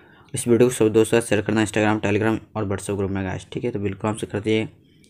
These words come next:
लास्ट आप लोग को लिखना गाइस क्वेश्चन नंबर थ्री का गाइस, अपराध हो सकता है गाइस, यहाँ तक लिख के आप लोग छोड़ देना। यहाँ पे आप लोग क्वेश्चन नंबर थ्री कंप्लीट, कंप्लीट हो जाएगा सब। मैं ले चलता हूँ गाइस क्वेश्चन नंबर फ़ाइव के ऊपर गाइस।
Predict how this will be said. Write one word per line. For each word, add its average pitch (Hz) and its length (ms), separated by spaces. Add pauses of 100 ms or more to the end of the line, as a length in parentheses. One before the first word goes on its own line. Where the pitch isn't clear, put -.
(600)
लास्ट 113 320
आप 123 120
लोग 131 100
को 131 60
लिखना 117 280
गाइस 117 160
क्वेश्चन - 220
नंबर 117 200
थ्री 110 140
का 113 120
गाइस, 113 280 (360)
अपराध 113 320
हो 113 120
सकता 104 260
है 104 80
गाइस, 110 220
यहाँ 113 200
तक - 120
लिख 113 160
के 123 60
आप 113 100
लोग 120 180
छोड़ 107 220
देना। 104 160
यहाँ 107 160
पे 110 100
आप - 100
लोग 110 100
क्वेश्चन 110 180
नंबर 117 180
थ्री 107 140 (500)
कंप्लीट, 107 400 (280)
कंप्लीट 104 380
हो 107 60
जाएगा 101 240
सब। 95 140
मैं 110 160
ले 113 140
चलता - 220
हूँ 113 80
गाइस 117 120
क्वेश्चन 113 260
नंबर 113 300 (400)
फ़ाइव 104 200
के 104 100
ऊपर 98 140
गाइस। 92 280